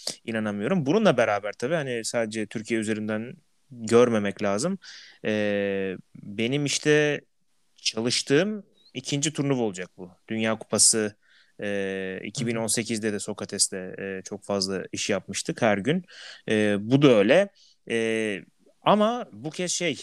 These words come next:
yani Dünya Kupası'na ben iş olarak bakmıştım. Her ne kadar, e, keyif alıyorsam da sonuçta işti. E,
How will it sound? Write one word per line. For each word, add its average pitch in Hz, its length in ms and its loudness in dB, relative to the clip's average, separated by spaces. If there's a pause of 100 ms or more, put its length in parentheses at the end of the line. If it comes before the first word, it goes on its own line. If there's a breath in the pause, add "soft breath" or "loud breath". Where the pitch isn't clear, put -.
yani 104 180 -14
Dünya 123 220 -6
Kupası'na 131 460 -8
ben 127 100 -8
iş 135 140 -6
olarak 110 320 -2
bakmıştım. - 380 -14
Her 104 80 -10
ne 110 80 -6
kadar, 104 400 -6
e, 101 100 -6
keyif 110 300 0
alıyorsam 101 500 -2
da 175 160 2 (220 loud breath)
sonuçta 117 360 -2
işti. 143 580 0 (360 loud breath)
E, 107 260 0